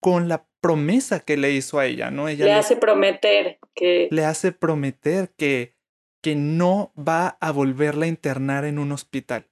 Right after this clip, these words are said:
Speaker 1: Entonces
Speaker 2: Ujú,
Speaker 1: él
Speaker 2: así
Speaker 1: hace
Speaker 2: es.
Speaker 1: todo lo que tiene en sus manos para evitar que ella regrese a ese lugar,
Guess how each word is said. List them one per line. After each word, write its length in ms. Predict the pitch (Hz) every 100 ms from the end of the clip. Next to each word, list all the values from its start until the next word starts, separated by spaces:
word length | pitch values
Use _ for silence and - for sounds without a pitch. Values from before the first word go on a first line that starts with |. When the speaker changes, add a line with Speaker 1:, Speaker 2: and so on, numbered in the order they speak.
| -
Speaker 1:
Entonces 420 | - 214 233 262
Speaker 2:
Ujú, 100 | 226
Speaker 1:
él 80 | 175
Speaker 2:
así 180 | 175 196
Speaker 1:
hace 80 | 202
Speaker 2:
es. 60 |
Speaker 1:
todo 400 | - 190 190 196
lo 180 | 196 170
que 120 | -
tiene 400 | 143 - 175 170
en 100 | 170 156
sus 260 | 143 -
manos 540 | 147 147 135 139 165 _ _ _ _ _
para 560 | 180 175 175 208 233 _ _
evitar 600 | 196 156 143 135 165 160 -
que 160 | 147
ella 180 | 135 143
regrese 500 | 135 131 135 135 131
a 40 |
ese 180 | 127 139
lugar, 460 | 123 117 131 202